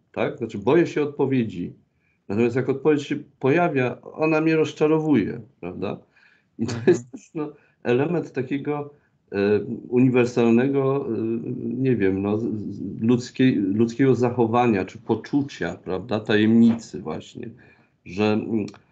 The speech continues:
Speaker 1: my oczekujemy tajemnic, lubimy je. Ja dlatego lubię science fiction, lubię, lubię horrory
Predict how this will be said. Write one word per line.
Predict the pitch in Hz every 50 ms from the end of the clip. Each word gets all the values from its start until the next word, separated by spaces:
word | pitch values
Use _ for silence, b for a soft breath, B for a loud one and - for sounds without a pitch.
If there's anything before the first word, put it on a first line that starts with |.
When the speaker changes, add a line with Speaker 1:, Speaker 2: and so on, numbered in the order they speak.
| _ _ _ -
Speaker 1:
my | 101 117 120 -
oczekujemy | 117 - 120 113 - 117 113 123 147 156 143 123 113 107 101 - 98 101 - - -
tajemnic, | - 110 107 110 110 110 110 107 98 95 90 - -
lubimy | 107 107 107 107 110 123 131 127 113 98 92 87
je. | 87 87 85
Ja | 90 92 92
dlatego | 98 98 95 110 104 104 107
lubię | 110 107 107 117
science | 113 - 120 123 127 123 127
fiction, | - 139 139 135 - - 95 92 90 90
lubię, | 92 92 - 101 92
lubię | - 107 101 95 104 104
horrory | 101 110 113 113 123 123 120 107 101 90